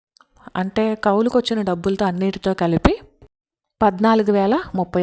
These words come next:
ఆరు రూపాయలు అయితే ఈ నెల నా సేవింగ్స్ అని చెప్పచ్చండి. అలాగే already మీ అందరికీ షేర్ చేశాను కదండి, పిల్లలకి స్కూల్స్ ఓపెన్ అవుతున్నాయి కాబట్టి నేను ఎలా స్కూల్స్ ఓపెన్ అయినప్పుడు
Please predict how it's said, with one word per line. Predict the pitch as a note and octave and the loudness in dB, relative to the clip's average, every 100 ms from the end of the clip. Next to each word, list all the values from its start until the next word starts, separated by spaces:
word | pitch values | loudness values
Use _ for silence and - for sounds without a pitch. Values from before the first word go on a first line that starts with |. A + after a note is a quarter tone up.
| F3 | 0
ఆరు | E3 | 0
రూపాయలు | D#3+ F3 E3+ | -2 -2 -4
అయితే | D#3+ - - _ - - A3 | -4 -8 -14 _ -18 0 2
ఈ | G#3+ | 4
నెల | F#3+ A3+ G4+ - F#3+ | 4 2 0 -2 0
నా | G3 | 2
సేవింగ్స్ | G3+ F3+ F#3+ - | 2 0 0 -2
అని | F#3 F3+ | -2 -2
చెప్పచ్చండి. | E3+ E3+ E3 E3+ E3 F#3 F#4 - _ _ _ _ _ A3+ | -4 -6 -4 -4 -2 -2 -4 -10 _ _ _ _ _ 2
అలాగే | B3 B3+ B3+ B3 A3 | 4 4 2 2 0
already | A3 A#3 B3+ | 0 0 2
మీ | B3+ G#3+ | 0 0
అందరికీ | G#3 - A3+ | -4 -4 0
షేర్ | A3+ G#3+ | 0 2
చేశాను | G#3+ G#3+ G#3+ G#3+ | 0 0 -2 -2
కదండి, | G#3 G#3 G3+ D4+ - - | 0 0 0 -4 -2 -2
పిల్లలకి | G#3 A3+ A3+ A3 G#3 G#3+ - G#3+ - _ _ _ - | 2 2 0 0 -2 -4 -12 -14 -16 _ _ _ -16
స్కూల్స్ | - B3 C#4 C4 | 2 6 6 6
ఓపెన్ | A#3 A3+ | 4 4
అవుతున్నాయి | G#3+ G#3 G3+ G3+ F#3 | 0 0 -4 -2 0
కాబట్టి | F3 F#3+ - G#4 - - - _ _ _ _ | 0 0 0 -2 -4 -20 -20 _ _ _ _
నేను | G#3 A3 D4+ D4 | 2 4 6 6
ఎలా | A3+ A3+ A3 G#3+ G#3+ A3 _ _ - | 6 4 0 -4 -12 -12 _ _ -12
స్కూల్స్ | - - B3+ B3+ A#3+ | -6 2 2 4 2
ఓపెన్ | G#3+ G#3+ | 2 -2
అయినప్పుడు | G#3 G3+ G3+ F#3+ | -2 -4 -2 -2